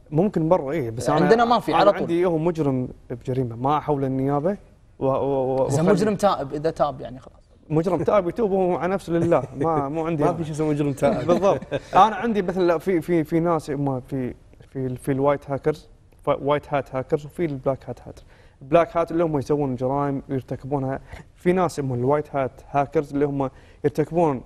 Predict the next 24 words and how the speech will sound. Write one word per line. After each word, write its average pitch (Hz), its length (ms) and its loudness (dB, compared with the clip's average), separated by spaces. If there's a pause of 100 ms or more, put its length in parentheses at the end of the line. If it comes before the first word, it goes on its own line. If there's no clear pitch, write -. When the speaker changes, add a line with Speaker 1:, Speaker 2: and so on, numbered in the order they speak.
(300)
Speaker 1:
ال-، 127 120 -2
الفعل 175 480 2
ويقول 165 180 2
لك: 165 120 0
"أنا 151 140 0
ترى 143 160 0
عشان 135 180 -4
أنت 143 160 -4
عندك 147 200 2
ثغرة، 127 280 -2
شفت 143 180 -10
شنو 151 160 2
سويت؟" 143 420 0 (1000)
على 123 60 -6
أساس 139 140 0
بس 151 240 0
يوضح، 156 580 0 (420)
Speaker 2:
مهم. 139 140 2
Speaker 1:
آه، 131 280 2
أخطائك 196 560 0
أو 190 420 2
يبرز 170 380 2
هو 160 160 0
عضلاته. 127 600 -4